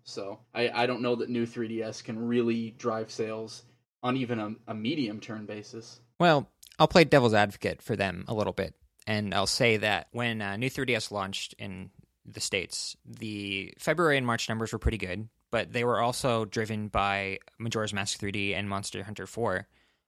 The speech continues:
Speaker 2: uh, both of which fans were anticipating for a long time on three D S, not on some other platform. Whereas the only game really to come out for new three D S since in America is Xenoblade Chronicles,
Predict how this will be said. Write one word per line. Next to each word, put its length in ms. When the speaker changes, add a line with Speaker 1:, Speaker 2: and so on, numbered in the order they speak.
Speaker 2:
uh, 160
both 240
of 100
which 380
fans 320
were 140
anticipating 500
for 120
a 40
long 160
time 560
on 240
three 220
D 160
S, 340
not 320
on 180
some 140
other 160
platform. 560
Whereas 500
the 180
only 240
game 320
really 240
to 80
come 160
out 140
for 120
new 120
three 180
D 100
S 140
since 560
in 140
America 520
is 160
Xenoblade 320
Chronicles, 600